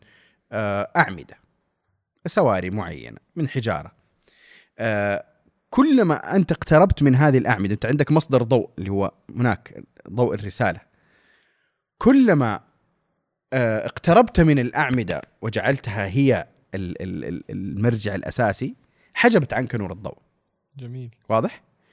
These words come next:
Speaker 1: وكلما ابتعدت ونظرت من الأعلى، استطعت أن تبصر المصدر، الضوء هذا،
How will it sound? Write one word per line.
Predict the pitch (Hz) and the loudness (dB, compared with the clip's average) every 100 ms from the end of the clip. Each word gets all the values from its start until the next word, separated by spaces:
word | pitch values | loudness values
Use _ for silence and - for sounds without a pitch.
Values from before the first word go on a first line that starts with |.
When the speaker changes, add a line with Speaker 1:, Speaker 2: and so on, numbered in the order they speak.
| _ _ - | _ _ -6
Speaker 1:
وكلما | - 302 311 254 | 4 6 8 6
ابتعدت | - 170 147 147 - - | 2 2 2 0 -6 -6
ونظرت | 165 160 233 - | -2 2 0 0
من | 190 | 0
الأعلى، | 180 160 147 123 131 226 - _ _ _ _ _ - | 2 2 0 2 0 0 -4 _ _ _ _ _ -12
استطعت | 175 220 254 - | -8 -2 -2 0
أن | 160 156 | -2 0
تبصر | 190 156 - - - _ _ _ _ _ _ _ _ _ _ _ _ _ _ _ _ _ | -2 0 0 -2 -2 _ _ _ _ _ _ _ _ _ _ _ _ _ _ _ _ _
المصدر، | 147 143 170 - 123 | 4 6 6 4 2
الضوء | 120 113 113 101 123 139 131 | 4 0 -2 -6 4 6 6
هذا، | 113 104 104 294 | 2 0 0 -4